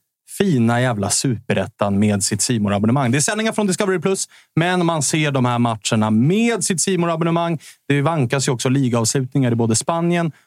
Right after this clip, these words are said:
och Italien och det stundar en Champions League-final. Så har man inte skaffat ett C More-abonnemang redan, då gör man det exakt nu.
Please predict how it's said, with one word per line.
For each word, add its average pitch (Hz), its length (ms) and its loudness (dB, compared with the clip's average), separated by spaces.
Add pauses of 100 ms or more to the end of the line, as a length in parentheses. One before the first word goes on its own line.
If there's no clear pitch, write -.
och 147 140 -2
Italien 120 500 2
och 120 60 2
det 117 100 2
stundar 113 920 0
en 107 160 -2
Champions 107 600 -2
League-final. 104 680 -2 (220)
Så - 140 -2
har 220 380 -2
man 220 140 0
inte 170 220 0
skaffat 139 300 -2
ett 127 100 0
C 139 140 0
More-abonnemang 120 480 2
redan, 107 340 0 (320)
då 135 100 2
gör 135 300 2
man 127 260 2
det 120 300 0 (340)
exakt - 260 -4 (180)
nu. 110 340 0